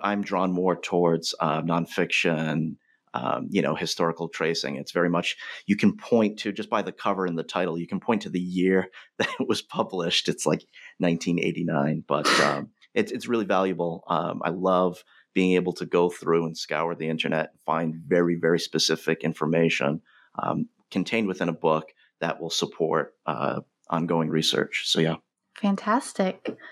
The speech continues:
Speaker 2: In my continued effort this year to try to read a nonfiction and a fiction book at the same time,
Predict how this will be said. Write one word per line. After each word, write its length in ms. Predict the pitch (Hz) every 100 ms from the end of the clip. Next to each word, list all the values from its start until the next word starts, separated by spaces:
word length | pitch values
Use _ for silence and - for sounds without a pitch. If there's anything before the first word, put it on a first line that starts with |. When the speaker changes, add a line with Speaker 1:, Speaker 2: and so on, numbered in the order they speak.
| - _ _ _
Speaker 2:
In 200 | - 269
my 160 | 269 285
continued 640 | 277 262 247 302 302 359 339
effort 460 | 254 247 262 254 -
this 260 | 214 208
year 260 | 208 190 196
to 160 | 190 208
try 300 | - 190 185
to 140 | 185
read 420 | 185 196 220 226 -
a 100 | 208
nonfiction 840 | 196 190 190 - 190 - 190 202 -
and 100 | 226
a 60 |
fiction 460 | 220 - 196 - 226
book 180 | 254 254
at 120 | 269
the 100 | 302
same 320 | - 269 277
time, 480 | 277 180 180 - 214